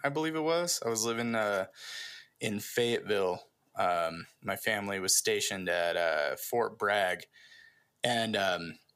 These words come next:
we were living in an apartment complex.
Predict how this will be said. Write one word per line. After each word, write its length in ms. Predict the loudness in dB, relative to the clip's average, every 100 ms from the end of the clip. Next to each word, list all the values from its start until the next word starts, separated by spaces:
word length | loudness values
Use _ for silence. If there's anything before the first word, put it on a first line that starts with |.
| _ _ _ -6
we 140 | -2
were 100 | 0
living 240 | 0 0 0
in 60 |
an 100 | -2
apartment 500 | -2 -2 2 2 0 -2
complex. 600 | -2 -2 -4 -4 -6